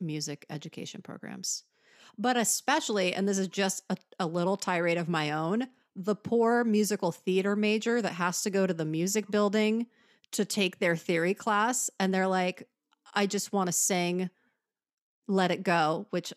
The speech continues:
hopefully they don't. It's something more cool than that. But, um, "I just wanna sing this and be able to understand what I'm doing." And they're like, "Here's music theory fundamentals.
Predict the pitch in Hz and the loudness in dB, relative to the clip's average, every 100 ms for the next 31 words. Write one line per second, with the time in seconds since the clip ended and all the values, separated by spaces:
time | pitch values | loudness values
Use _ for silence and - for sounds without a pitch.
0 | - 196 - 185 160 147 147 147 170 - | -4 -4 -2 -2 -2 -2 -4 -6 -6 -4
1 | 170 151 156 165 175 165 156 156 - - | -6 -6 -8 -6 -4 -2 -2 -4 -8 -8
2 | 160 160 165 156 156 - 170 - - _ | -6 -4 -4 -4 -4 0 0 0 -6 _
3 | _ _ - 208 190 190 - - - 247 | _ _ -2 0 0 -2 -6 -8 -2 -2
4 | 254 269 233 - 302 311 277 226 220 - | 0 0 0 2 2 2 2 2 2 0
5 | 214 208 196 - 214 196 - 214 196 190 | 2 2 0 0 0 0 0 2 2 0
6 | 175 220 214 175 170 165 180 185 185 185 | 2 2 4 2 0 -2 -2 0 0 2
7 | 180 170 185 - 185 185 175 190 202 214 | 2 2 -2 -2 2 2 2 2 2 2
8 | 202 - - - 233 226 214 - 240 247 | 0 -4 -6 -4 0 2 0 0 2 2
9 | 226 202 214 330 392 - 180 240 302 | 2 2 2 0 0 0 2 2 0